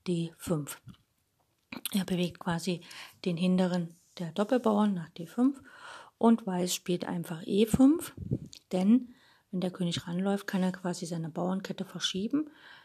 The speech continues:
Äh, wenn der König jetzt den Bauern auf E fünf angreift, kann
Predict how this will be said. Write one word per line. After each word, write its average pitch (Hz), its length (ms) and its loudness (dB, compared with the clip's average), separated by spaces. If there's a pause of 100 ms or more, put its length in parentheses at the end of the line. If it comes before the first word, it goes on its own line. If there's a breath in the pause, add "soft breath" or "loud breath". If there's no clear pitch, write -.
(260 loud breath)
Äh, 185 220 -2
wenn 175 160 -2
der 175 100 -2
König 190 400 2
jetzt - 260 -8
den 180 260 0
Bauern 175 280 -4
auf - 140 -8
E - 80 -2
fünf - 240 -8
angreift, 214 520 0
kann 175 280 -6